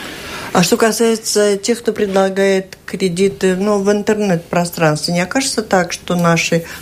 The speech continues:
нуждающиеся в этих кредитах окажутся, ну,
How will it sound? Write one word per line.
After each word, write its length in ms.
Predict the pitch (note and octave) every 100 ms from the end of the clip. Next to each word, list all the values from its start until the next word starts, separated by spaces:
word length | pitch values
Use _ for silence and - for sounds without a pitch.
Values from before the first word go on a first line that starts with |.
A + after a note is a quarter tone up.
| -
нуждающиеся 960 | E3 E3 F3 G3 G3 - D#3+ D#3+ -
в 60 | D#3+
этих 240 | D#3+ D#3+ -
кредитах 540 | E3+ D#3+ F#3+ F#3+ F#3
окажутся, 1040 | C3+ D3 D3 D3 E3 E3 E3 - - F3 D#3+
ну, 200 | F3+